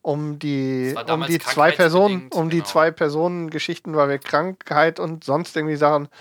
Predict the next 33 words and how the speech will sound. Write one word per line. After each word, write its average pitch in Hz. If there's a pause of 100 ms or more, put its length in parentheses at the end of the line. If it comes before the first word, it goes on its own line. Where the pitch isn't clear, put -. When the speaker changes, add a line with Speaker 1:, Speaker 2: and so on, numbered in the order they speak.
(360)
Speaker 1:
einfach 156
zu -
überbrücken. 160
Aber 165
diese 175
Filmduelle 196
sind 190
sehr 190
gut 196
angekommen. 156 (220)
Speaker 2:
Ja, 208
machen 254
wir 202
Speaker 1:
Überraschenderweise. 156
Und 175
das 175
müssen 185
wir 156
wieder 151
aufnehmen. 175
Also 165
dafür, 175
für 170
das 156
Lob 170
natürlich 156
vielen 143
Dank 147
an 139
dich, 156
Fabian. 202 (520)
Ansonsten, 196
ähm, 165